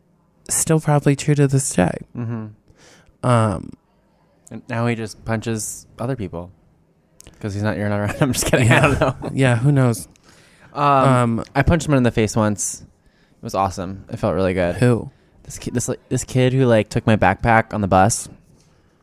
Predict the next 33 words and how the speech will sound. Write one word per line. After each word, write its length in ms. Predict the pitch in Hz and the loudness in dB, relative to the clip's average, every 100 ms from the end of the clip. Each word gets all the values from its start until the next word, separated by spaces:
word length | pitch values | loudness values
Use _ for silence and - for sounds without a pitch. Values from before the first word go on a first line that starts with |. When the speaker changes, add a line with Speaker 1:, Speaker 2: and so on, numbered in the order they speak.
| _ - | _ -4
Speaker 2:
and 120 | 117 | 2
I 40 | |
was 160 | 107 101 | 2 4
like, 180 | 101 - | 0 0
"Okay." 300 | 110 98 95 | 0 2 2
And 80 | 92 | 2
I 120 | 101 | 0
didn't, 200 | 98 104 | 2 2
like, 180 | 85 98 | 0 -2
really, 240 | 101 98 98 | 0 2 2
like, 260 | 87 90 | 0 -4
I 460 | - _ _ _ _ | -12 _ _ _ _
was 80 | 110 | -6
like, 100 | 113 | -2
"Well, 260 | 120 113 113 | 2 4 2
you 100 | 107 | -2
give 180 | - 123 | -2 0
it, 120 | 127 110 | 0 0
you 100 | 120 | 0
have 80 | 110 | 2
to 80 | |
give 140 | 113 107 | 0 0
it 60 | 104 | 0
to 60 | |
me 80 | 104 | 0
when 100 | 95 | 2
I 80 | 95 | 2
get 120 | 95 | 2
up, 160 | 92 - | 0 -2
when 160 | 101 95 | -6 -4
it's 140 | 87 - | -4 -4
my 120 | 87 | -4
stop." 760 | 98 92 - 165 170 151 214 | 0 2 2 2 0 0 0